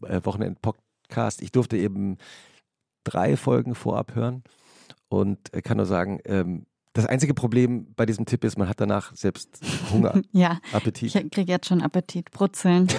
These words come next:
Speaker 1: <laughs>
Speaker 2: Ich riech schon die Butter,
Speaker 1: Ich
Speaker 2: die
Speaker 1: auch.
Speaker 2: geschmolzene.
Speaker 1: Genau.
Speaker 2: Herrlich.
Speaker 1: Also der Zeitmagazin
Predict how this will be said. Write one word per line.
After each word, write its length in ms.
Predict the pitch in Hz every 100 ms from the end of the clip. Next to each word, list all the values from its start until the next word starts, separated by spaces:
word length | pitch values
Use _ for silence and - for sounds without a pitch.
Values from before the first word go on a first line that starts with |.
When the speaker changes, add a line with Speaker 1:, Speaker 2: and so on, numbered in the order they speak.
| 480
Speaker 1:
<laughs> 220 | 539 466
Speaker 2:
Ich 180 | - -
riech 160 | 202 -
schon 160 | 190
die 80 | 180
Butter, 320 | 160 185 185
Speaker 1:
Ich 120 | 175 180
Speaker 2:
die 120 | 190
Speaker 1:
auch. 40 | 180
Speaker 2:
geschmolzene. 680 | - 185 185 180 185 185 - - - - - - - 147 - _
Speaker 1:
Genau. 280 | - 107 - _ _ _ _ _
Speaker 2:
Herrlich. 460 | - 175 156 - _ _ _
Speaker 1:
Also 300 | 120 113 87
der 300 | 82 101 101 - _
Zeitmagazin 880 | - 110 110 113 110 - 107 104